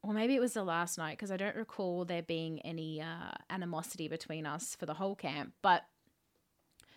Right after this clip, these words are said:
we were sitting there, and one of the girls goes, "Hey, hey guys, can you keep a secret?" And everyone was like, "Yeah, yeah, yeah, yeah."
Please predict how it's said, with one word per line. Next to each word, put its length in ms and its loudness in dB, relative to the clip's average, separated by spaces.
we 60 0
were 60 8
sitting 360 4
there, 360 4
and 300 -2
one 360 6
of 180 -2
the 60 4
girls 760 2
goes, 520 2
"Hey, 360 -4
hey 180 -4
guys, 240 -2
can 140 -4
you 60 -6
keep 160 -12
a 40 -10
secret?" 400 -8
And 220 0
everyone 300 -2
was 120 -4
like, 220 -6
"Yeah, 140 2
yeah, 200 2
yeah, 200 0
yeah." 220 -2